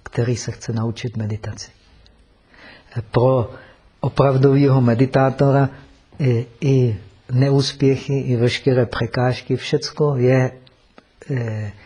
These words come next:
by mělo být vstřebaný na základě meditativní mysli.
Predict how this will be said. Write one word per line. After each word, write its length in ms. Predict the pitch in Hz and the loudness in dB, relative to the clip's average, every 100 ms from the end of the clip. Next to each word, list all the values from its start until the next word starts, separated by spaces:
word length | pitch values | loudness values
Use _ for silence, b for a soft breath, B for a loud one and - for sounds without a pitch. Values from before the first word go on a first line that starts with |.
| B B 135 | B B -2
by 140 | 123 | 0
mělo 320 | 123 131 131 | 2 2 2
být 300 | 127 127 123 | 2 2 0
vstřebaný 840 | - - - 120 123 127 127 135 135 - _ _ b b b _ _ _ _ _ _ _ _ _ _ _ - - | -8 -6 -4 0 2 2 4 2 0 -8 _ _ b b b _ _ _ _ _ _ _ _ _ _ _ -20 -6
na 120 | 127 117 | -2 2
základě 500 | 123 120 127 123 117 | 0 0 0 0 0
meditativní 840 | 117 123 123 120 - 117 113 120 | 2 0 0 -4 -4 -4 -2 -2
mysli. 400 | 113 117 - | -2 -4 -8